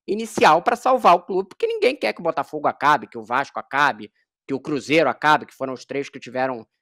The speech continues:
mais ameaçados, né? O, o objetivo é salvar esses clubes e cri-, criar eles dentro do modelo orgânico, que eles se estruturem e paguem suas contas, e é possível. A, a receita do Botafogo subiu, mérito do Textor, ele subiu,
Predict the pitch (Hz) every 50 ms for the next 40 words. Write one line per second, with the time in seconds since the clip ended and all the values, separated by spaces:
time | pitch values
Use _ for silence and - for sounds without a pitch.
0 | _ _ _ - 117 127 135 139 135 135 131 123 117 107 - - - - - -
1 | - 135 139 147 143 135 - - - 147 123 104 90 90 95 - 156 190 233 226
2 | _ _ _ _ _ - 185 190 165 170 175 175 170 170 151 147 - - 156 220
3 | - - - - 233 175 190 220 254 262 - 202 - - - 190 214 247 240 262
4 | 269 - 254 _ - 262 247 262 - 208 226 247 220 196 202 214 - 226 208 226
5 | 240 233 240 233 240 247 220 240 233 190 202 226 233 247 262 240 220 202 208 196
6 | 196 208 240 - - 370 - _ _ _ _ _ - 311 240 190 175 196 196 -
7 | 226 214 - - 240 240 - 214 202 208 226 240 254 240 - - 214 220 220 233
8 | 240 - 254 254 247 - - 247 240 233 240 254 240 220 208 160 160 - - 247
9 | - - - 254 254 214 156 131 127 131 135 131 135 156 151 - 233 220 233 208
10 | 190 175 156 147 - 170 190 240 240 247 - 370 311 170 175 226 208 208 _ _
11 | _ _ _ _ _ _ 107 117 135 160 185 208 202 226 220 233 240 240 - 214
12 | 208 208 - - 123 117 117 120 123 - - 151 123 127 147 170 180 170 151 131
13 | -